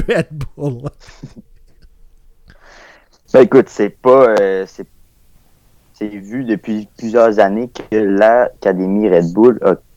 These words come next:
Speaker 2: quelques difficultés. Bon, oui, il y a Pierre Gasly qui est sorti, il y a Carlos Sainz, mais en termes de talent pur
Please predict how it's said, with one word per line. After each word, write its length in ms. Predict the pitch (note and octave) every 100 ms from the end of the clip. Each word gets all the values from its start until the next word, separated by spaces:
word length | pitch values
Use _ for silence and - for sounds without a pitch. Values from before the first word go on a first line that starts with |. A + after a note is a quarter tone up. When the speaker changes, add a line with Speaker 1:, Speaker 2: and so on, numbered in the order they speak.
| -
Speaker 2:
quelques 300 | F3 E3+ G#2
difficultés. 1080 | G2+ G#2+ A#2 - C3+ B2+ G#2+ G2+ - A2+ C#3 - -
Bon, 160 | A2+ G#2 -
oui, 300 | F#2 G2 G#2+ -
il 80 |
y 60 | G2
a 120 | F#2+
Pierre 280 | - - F#2+
Gasly 300 | F2 - G2
qui 100 | F#2
est 40 | E2+
sorti, 440 | - - - A2+
il 60 | A2
y 60 |
a 80 | F2
Carlos 320 | - F2+ E2+
Sainz, 340 | - A2+ C#3 -
mais 240 | G2+ B2+ - - - -
en 140 | F#2
termes 420 | - B2 C3 A#2+ F#2
de 300 | G#2 G#2 - - - -
talent 380 | A2 G#2+ G2 - -
pur 260 | B2+ C3+